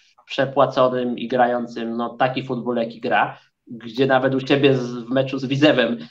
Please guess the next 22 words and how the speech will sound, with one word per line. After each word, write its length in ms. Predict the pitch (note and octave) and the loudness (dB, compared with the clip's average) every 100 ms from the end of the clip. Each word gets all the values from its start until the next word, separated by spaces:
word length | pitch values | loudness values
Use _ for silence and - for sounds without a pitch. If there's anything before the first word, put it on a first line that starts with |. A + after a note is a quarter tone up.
| - | -6
byli 240 | A#2+ C#3 | 0 2
gorsi 360 | C3+ C#3+ C#3 - | 4 4 2 -2
piłkarsko. 840 | C3 B2+ B2+ C3 - - C#3+ - _ - | -2 2 0 0 -2 0 0 -4 _ -6
Uuu, 840 | A#2 C3 D3 F#3+ G#3+ A3 B3+ C#4 - | 0 4 8 10 12 10 8 8 6
to 120 | C3+ | 4
duże 260 | C3+ D3+ | 6 6
osiągnięcie, 540 | E3+ E3 C#3 B2+ A#2+ B2 | 6 6 4 2 2 0
naprawdę 440 | A#2+ - C#3+ D#3 | 0 2 2 4
gratulacje 560 | D3+ D3 C#3+ C3 D#3 E3+ | 6 6 6 2 2 2
Zagłębiu 400 | D#3 D3 D3 C#3+ | 2 4 4 4
Lubin. 380 | D3 D3 C#3 - - - | 6 6 2 0 -12 -2
Warto 720 | B2+ D3+ G#3 B3+ C4 C4 C4 | 4 6 6 4 6 6 8
było 320 | B3 A#3+ A3+ | 6 8 6
przepłacać 720 | G#3+ G#3+ F#3+ F#3+ F3 E3+ C#3+ C#3+ | 6 4 6 6 6 6 4 4
tych 160 | C#3+ | 0
wszystkich 480 | C#3+ C#3+ C#3 C3+ C3+ | 2 0 0 -4 0
piłkarzy, 680 | C3+ B2 B2+ B2 A2+ A2+ A2+ - _ | 0 2 4 2 0 -6 -10 -14 _
e, 500 | A#2+ A#2+ A#2 A#2 A#2 A2+ - A#2+ | -2 0 2 2 0 -2 -4 -4
żeby 320 | A#2 B2+ B2 | 0 0 0
to, 460 | B2 A#2+ A#2 A#2 A#2 _ _ | -2 0 2 0 -4 _ _
e, 380 | A2 A#2 A#2+ B2 A#2+ A#2+ - D2+ | -4 -2 -2 -4 -6 -8 -6 -2
osiągnąć. 580 | - E3 D#3+ D#3 B3 - | 0 2 4 4 2 0